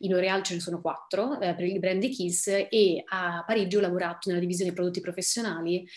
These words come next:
per, eh, Kerastase, quindi comunque due esperienze completamente diverse.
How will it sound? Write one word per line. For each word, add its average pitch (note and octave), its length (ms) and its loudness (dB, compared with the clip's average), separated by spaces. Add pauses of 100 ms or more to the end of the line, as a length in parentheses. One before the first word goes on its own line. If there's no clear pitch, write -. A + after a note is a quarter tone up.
(240)
per, F#3 300 6
eh, F3+ 580 2
Kerastase, E3+ 720 -2
quindi G3 200 2
comunque C4+ 300 4
due G#3+ 80 4
esperienze F#3+ 340 -2
completamente F3 560 -2
diverse. - 640 -6